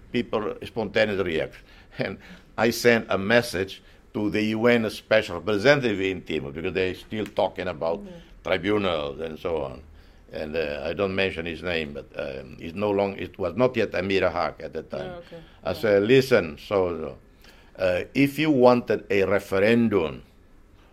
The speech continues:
Speaker 1: on our reconciliation policies with Indonesia, you got it today in the streets, the way people reacted to the visiting president." So, uh, <clears throat>
Speaker 2: Mm. Okay.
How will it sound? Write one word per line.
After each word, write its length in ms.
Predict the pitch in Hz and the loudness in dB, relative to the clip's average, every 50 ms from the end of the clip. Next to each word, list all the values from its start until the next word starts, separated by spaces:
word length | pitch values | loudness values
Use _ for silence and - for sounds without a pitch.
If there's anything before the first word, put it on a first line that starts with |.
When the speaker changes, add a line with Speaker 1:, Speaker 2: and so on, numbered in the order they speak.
| - - - | -14 -8 -6
Speaker 1:
on 260 | 90 90 90 90 - - | -4 -4 -4 -6 -6 -2
our 420 | - 98 98 98 95 95 90 - - - - - - - 78 80 104 | 0 2 2 2 2 2 0 0 -4 -18 -20 -20 -18 -14 -6 0 2
reconciliation 1200 | 139 147 147 - 131 127 113 - - 110 107 107 104 98 92 90 92 90 - - 87 80 80 78 - - | 2 2 2 2 2 2 0 0 -4 -6 -4 -2 0 2 2 2 2 0 -2 -6 -8 -8 -10 -10 -6 -2
policies 460 | 98 92 85 82 78 78 82 78 71 | -2 0 0 -2 -6 -8 -10 -10 -8
with 160 | 80 85 78 | -8 -8 -6
Indonesia, 640 | 87 92 98 107 113 117 127 135 139 127 127 139 139 139 - - - - - - | -6 -6 -6 -6 -4 -2 -2 -2 -2 -4 -4 -8 -8 -8 -12 -20 -20 -20 -12 -6
you 180 | - 151 151 139 | -2 0 0 2
got 260 | 143 151 147 143 147 | 4 4 4 4 0
it 100 | 135 139 | -2 -2
today 300 | 139 135 127 117 95 90 87 92 92 | 0 4 6 6 6 6 4 -2 -6
in 80 | 90 87 | -4 -2
the 120 | 92 90 | -4 -4
streets, 600 | - - - 82 76 71 - - - - - - - - - - - - - - - - - - - - | -4 -4 -4 -4 -4 -4 -6 -12 -18 -18 -18 -20 -20 -20 -20 -20 -20 -20 -20 -20 -20 -20 -20 -20 -10 -4
the 80 | 90 98 | -2 0
way 160 | 95 98 98 | 2 2 0
people 340 | 95 - 107 101 - 98 92 | 0 -2 -6 -4 -2 -2 -2
reacted 540 | 87 90 90 95 92 90 - - 87 78 - | -2 0 0 0 0 -2 -2 -6 -10 -10 -10
to 140 | - 82 73 | -10 -10 -10
the 200 | 73 73 71 - - - - - - - | -10 -10 -12 -12 -16 -20 -20 -20 -20 -14
visiting 600 | - 76 107 113 95 80 82 76 - 85 80 78 | -8 -4 -4 -4 -4 -6 -8 -8 -8 -8 -8 -6
president." 480 | - 78 76 65 60 60 - - - - - - - - - - - - - - - - - - _ - - - - - - - - _ - - - | -4 -4 -4 -4 -6 -12 -14 -16 -20 -20 -20 -20 -20 -20 -20 -20 -20 -20 -20 -20 -20 -20 -20 -20 _ -20 -20 -20 -20 -20 -20 -20 -20 _ -20 -12 -6
So, 240 | 80 82 80 85 87 | -4 -2 -2 0 -2
uh, 200 | 80 76 78 - - | -2 -4 -4 -8 -10
<clears throat> 400 | - - - - - - - - | -10 -12 -12 -12 -16 -20 -20 -20
Speaker 2:
Mm. 320 | 170 170 160 151 143 139 135 135 _ _ _ - - - | -18 -18 -16 -18 -18 -20 -20 -20 _ _ _ -20 -20 -20
Okay. 220 | - - 185 190 | -20 -20 -20 -20